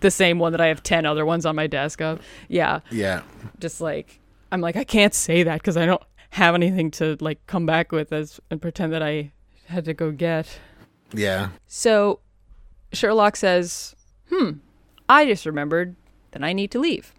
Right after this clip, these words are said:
Speaker 1: And he leaves.
Speaker 2: Yeah.
Speaker 1: And, uh, then we cut to Joan, um, who has showed up at Mycroft's expensive as hell apartment.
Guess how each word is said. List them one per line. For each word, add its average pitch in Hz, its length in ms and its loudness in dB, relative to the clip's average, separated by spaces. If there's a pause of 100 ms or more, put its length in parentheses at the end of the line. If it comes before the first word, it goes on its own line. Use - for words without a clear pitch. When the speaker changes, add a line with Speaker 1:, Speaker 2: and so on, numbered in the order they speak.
(120)
Speaker 1:
And 156 80 -8
he 143 80 -4
leaves. - 280 -16 (960)
Speaker 2:
Yeah. 190 140 2
Speaker 1:
And, 202 340 -2
uh, 196 380 4 (500)
then 220 460 2
we 220 140 -2
cut 240 320 0
to 226 320 0
Joan, 214 640 0 (360)
um, 175 560 -2 (440)
who 202 160 -2
has 196 180 -2
showed 208 240 -2
up 214 260 -2
at 190 280 -2
Mycroft's 196 720 -2 (360)
expensive 165 720 -2
as 214 120 2
hell 160 220 2
apartment. 285 480 -4